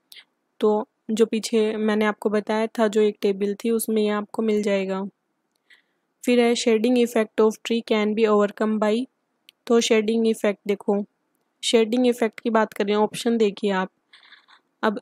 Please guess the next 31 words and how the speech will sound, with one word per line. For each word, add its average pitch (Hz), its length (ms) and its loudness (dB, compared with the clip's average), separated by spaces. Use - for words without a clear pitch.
रूट्स 240 520 0
हैं, 240 120 2
उनका 233 440 0
शेड 226 320 0
से 233 180 0
कोई 226 160 4
लेना 208 280 0
देना 208 300 -2
नहीं 208 420 -2
है, 208 120 0
water 214 460 -2
and 220 160 0
fertilizer 208 640 -2
का 226 160 0
भी 214 120 0
नहीं, 208 340 -2
तो 226 80 0
कैनोपी 233 560 0
है, 233 220 -2
ये 233 180 4
हमारी 214 520 0
शेडिंग 220 420 0
इफेक्ट 202 340 -2
से 226 120 0
रिलेटेड 208 560 0
है, 196 80 0
so 208 400 0
कैनोपी 208 460 0
मैनेजमेंट 214 640 -2
आंसर 196 360 -2
होगा। 202 400 -2